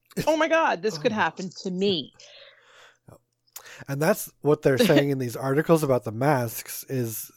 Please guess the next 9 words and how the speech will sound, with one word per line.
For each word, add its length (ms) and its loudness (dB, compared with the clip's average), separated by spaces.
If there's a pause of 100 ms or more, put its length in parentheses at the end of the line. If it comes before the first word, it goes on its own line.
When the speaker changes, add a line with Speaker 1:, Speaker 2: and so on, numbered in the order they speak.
(120)
Speaker 2:
that's 400 0 (280)
what 260 2
they're 140 6
hoping 380 2
the 100 -2
side 300 0
effect 360 -2
will 80 -4
be, 380 -2